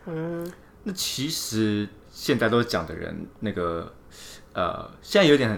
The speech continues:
Speaker 2: 很，很奇妙的状况，就是不同意识形态的人就故-，特别用特定的词汇。
Speaker 1: 哦。
Speaker 2: 就比如说你是很讨厌日本人的啊，你觉得我们是中华民族的啊，就一定会用日据。
Speaker 1: 嗯哼。
Speaker 2: 那如果你是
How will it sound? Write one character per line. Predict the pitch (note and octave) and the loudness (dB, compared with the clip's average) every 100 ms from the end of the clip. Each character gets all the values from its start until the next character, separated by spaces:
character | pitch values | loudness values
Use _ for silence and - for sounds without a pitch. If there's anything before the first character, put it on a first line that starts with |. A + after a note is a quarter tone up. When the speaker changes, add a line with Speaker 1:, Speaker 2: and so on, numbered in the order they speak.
| - - | -4 -12
Speaker 2:
很， | F#2+ | -8
很 | A2 | -6
奇 | G2+ - G#2+ | -4 -2 0
妙 | A#2+ C3 | 4 6
的 | |
状 | - G#2+ | 6 4
况， | G2+ G2+ | 2 0
就 | G2+ | 0
是 | G2 G2+ - - - | -2 -4 -4 -14 -2
不 | D#3 | 0
同 | A2+ G2+ | 0 -2
意 | C3 | -2
识 | G#2+ A2+ | -2 -2
形 | G#2+ F2 | -4 -6
态 | F2 G2+ | -2 0
的 | F2 | 0
人 | E2 | -4
就 | F#2+ G#2+ - | -4 -6 -2
故-， | C3 A#2+ - - - | -2 -2 -6 -18 -4
特 | - | 0
别 | B2+ G2+ F#2 | 0 0 0
用 | G#2+ F#2 - - - - | 0 0 -8 -20 -20 -18
特 | - A#2 | -4 -2
定 | G2+ | -2
的 | F#2 | -4
词 | - - | -8 -14
汇。 | D#2+ F#2 - - - | -6 -6 -6 -14 -8
Speaker 1:
哦。 | A3 F3+ F3+ F3+ - - - - - - - - - - - | -6 -6 -10 -14 -16 -18 -20 -20 -20 -20 -20 -20 -20 -20 -8
Speaker 2:
就 | F#2 | -6
比 | F#2 F#2 | -4 -4
如 | F2+ | -6
说 | F2+ G2 F#2 | -4 -2 -2
你 | F2+ | -2
是 | E2+ G#2 | -2 -2
很 | G2+ | -2
讨 | - E2+ | -4 -6
厌 | F#2 | -4
日 | G#2 G#2 | -2 -2
本 | E2 | -4
人 | E2+ E2+ E2 | -8 -8 -4
的 | F2 | -2
啊， | E2+ | -2
你 | F2+ E2+ | -4 -6
觉 | |
得 | G2 | -6
我 | F2+ | -4
们 | |
是 | F2+ G#2 | -6 -6
中 | - G2+ | -6 -4
华 | G2+ F#2 | -2 -2
民 | F2 F2+ | -2 -8
族 | - F2 | -10 -8
的 | F2 | -4
啊， | E2+ E2+ | -2 -2
就 | G2+ | -4
一 | - | -4
定 | A2 G#2 | -2 2
会 | G#2+ | 4
用 | G#2+ | 2
日 | B2 A2 | 0 -2
据。 | - F#2 - - - | -4 -8 -10 -20 -2
Speaker 1:
嗯 | A3+ G3+ | 0 2
哼。 | A3 A3 - - - | 0 0 -4 -18 -12
Speaker 2:
那 | - | -2
如 | A2 G#2 | 0 0
果 | G2+ | -2
你 | F#2 | -2
是 | A#2+ | -4